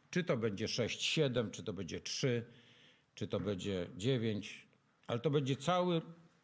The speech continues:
ten proces chodzący. Natomiast jeśli te ceny regulowane mocno wzrosną na początku roku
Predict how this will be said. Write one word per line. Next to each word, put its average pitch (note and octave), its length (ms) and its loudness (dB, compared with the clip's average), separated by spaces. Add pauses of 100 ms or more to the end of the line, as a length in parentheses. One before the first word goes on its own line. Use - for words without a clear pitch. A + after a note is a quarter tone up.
(120)
ten C3+ 160 2
proces B2+ 360 -2
chodzący. G2+ 460 -2
Natomiast C3+ 480 2
jeśli E3 580 0 (640)
te B2+ 140 0
ceny D3+ 300 4
regulowane C3+ 500 4
mocno C3+ 340 2
wzrosną A#2 420 2
na G2+ 160 2
początku G2 480 -4
roku E2+ 280 -8